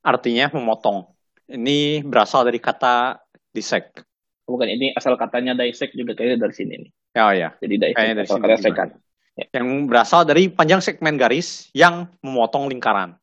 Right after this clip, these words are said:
Speaker 1: Sedangkan imbuhan ko, ya, you know lah ya. Artinya panahnya dibalik. Ya, enggak, maksudnya komplementari.
Speaker 2: Ya,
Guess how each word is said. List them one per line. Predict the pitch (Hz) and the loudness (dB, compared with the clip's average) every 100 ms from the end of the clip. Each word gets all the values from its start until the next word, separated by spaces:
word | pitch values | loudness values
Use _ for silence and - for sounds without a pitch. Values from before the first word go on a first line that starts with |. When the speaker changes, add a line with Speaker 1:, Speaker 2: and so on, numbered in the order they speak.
| _ _ _ | _ _ _
Speaker 1:
Sedangkan | - 151 180 180 208 208 | 0 4 4 4 0 0
imbuhan | 196 180 175 175 156 | -4 -4 -2 -2 -4
ko, | - 170 196 | -4 -2 -2
ya, | - 143 131 120 104 104 | -4 -2 0 0 -4 -8
you | 104 101 110 | -12 -12 -10
know | 117 117 | -4 -2
lah | 113 | 0
ya. | 104 107 - _ _ _ - | 0 -2 -6 _ _ _ -8
Artinya | 127 - 117 131 120 | -8 -4 -2 0 0
panahnya | 127 104 123 | -2 -2 -6
dibalik. | 110 101 98 - 110 | -2 -2 -4 -12 -8
Ya, | 87 | -8
enggak, | 82 90 92 87 | -8 -4 -4 -4
maksudnya | 87 92 - | -8 -12 -8
komplementari. | 110 101 107 101 95 92 92 - _ _ _ - | -8 -6 -6 -6 -4 -4 -6 -12 _ _ _ -4
Speaker 2:
Ya, | 90 80 | -4 -4